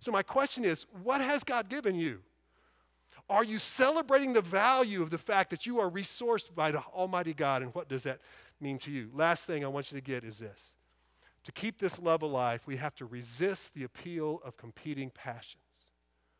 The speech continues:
We have to resist the fact that there is going to be things that are wanting to take the place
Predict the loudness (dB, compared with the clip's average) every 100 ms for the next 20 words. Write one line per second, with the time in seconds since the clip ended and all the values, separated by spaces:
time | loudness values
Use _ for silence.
0 | _ _ _ _ -20 -6 -2 0 0 -2
1 | -4 -2 0 2 2 2 -2 -4 0 0
2 | -2 -6 -2 -2 -2 -2 -4 -2 -4 -8
3 | -4 -4 -4 -8 -10 -6 -4 -4 -4 -8
4 | -6 -6 -8 -14 -10 -6 -6 -6 -12